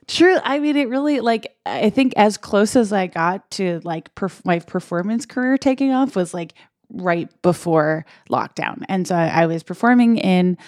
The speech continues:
Scotland. I was writing this essay. And then when the essay was done, I, you know, sent it to my manager and I was just like, "What can I, what do I do? <laughs> Like, what do I do with this?" And she's like, "Well, it's too long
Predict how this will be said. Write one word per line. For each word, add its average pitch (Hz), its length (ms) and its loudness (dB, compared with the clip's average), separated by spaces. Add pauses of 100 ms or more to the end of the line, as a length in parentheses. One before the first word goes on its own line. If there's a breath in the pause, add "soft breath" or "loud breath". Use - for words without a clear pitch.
Scotland. 170 500 -2
I 160 60 -6
was 160 160 -4
writing 185 260 4
this 170 160 0
essay. 160 440 0 (200 loud breath)
And 180 240 4
then 180 140 4
when 175 100 2
the 175 140 0
essay 190 260 2
was 170 200 2
done, 165 420 2
I, 170 320 -2
you 185 140 -4
know, 165 120 -2
sent 180 300 -4
it 180 140 -6
to 160 400 -2 (520 soft breath)
my 170 140 4
manager 170 720 4 (180)
and 170 180 -2
I - 20 -2
was 156 100 -4
just 165 180 -10
like, 170 160 -4
"What 220 280 0 (320)
can 180 180 0
I, 175 140 -2
what 185 220 0
do 220 100 4
I 185 140 2
do? 165 280 -2 (280)
<laughs> 208 320 4
Like, 180 200 0
what 208 140 0
do 254 100 2
I 262 120 4
do 240 140 2
with 180 120 2
this?" - 180 -6 (340 loud breath)
And 190 120 2
she's 196 160 4
like, 196 160 2
"Well, 247 400 4
it's 202 240 0
too 285 320 2
long 208 480 0